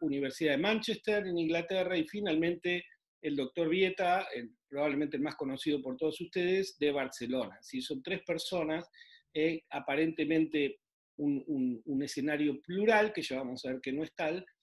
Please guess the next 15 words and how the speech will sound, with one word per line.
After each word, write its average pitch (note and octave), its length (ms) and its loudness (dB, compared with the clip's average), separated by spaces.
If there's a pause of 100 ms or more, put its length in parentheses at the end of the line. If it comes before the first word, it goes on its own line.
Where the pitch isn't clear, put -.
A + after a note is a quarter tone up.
(460)
escriben F#3+ 480 0
este F#3 200 0
artículo E3+ 500 0
sobre D3 300 -2
el C3 80 -2
estado D#3 500 0
de C#3 120 2
arte C#3 500 -2 (440)
en D3 360 2 (340)
trastornos D3+ 540 0
bipolares D3+ 600 0
en C3 100 0
la B2+ 80 2
revista C3+ 600 -2 (160)
de B2+ 320 -2